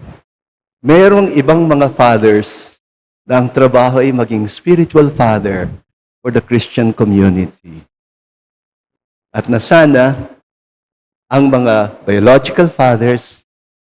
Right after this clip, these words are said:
ay matuto ring maging spiritual fathers sa kanilang mga anak. So lahat tayo, mga alalay ng isa at bukod tanging tunay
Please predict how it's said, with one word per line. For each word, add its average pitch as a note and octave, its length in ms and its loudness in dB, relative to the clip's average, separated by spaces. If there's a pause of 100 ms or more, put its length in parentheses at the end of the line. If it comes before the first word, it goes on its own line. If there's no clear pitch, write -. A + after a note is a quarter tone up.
(140)
ay B3 80 0
matuto F#3+ 480 2
ring D3+ 180 2
maging A#2 320 0
spiritual G2+ 800 0 (480)
fathers F#2 640 -2 (420)
sa - 140 -12
kanilang A2+ 480 0
mga G#2 400 -4 (260)
anak. F2+ 400 -2 (2250)
So E3+ 160 2
lahat F#3 320 2
tayo, G#3 560 4
mga D3 320 4
alalay C3 720 4 (1000)
ng A2 160 0 (800)
isa F#3+ 560 -2
at - 160 -6
bukod B2 400 -2
tanging D3 440 4
tunay A2+ 520 2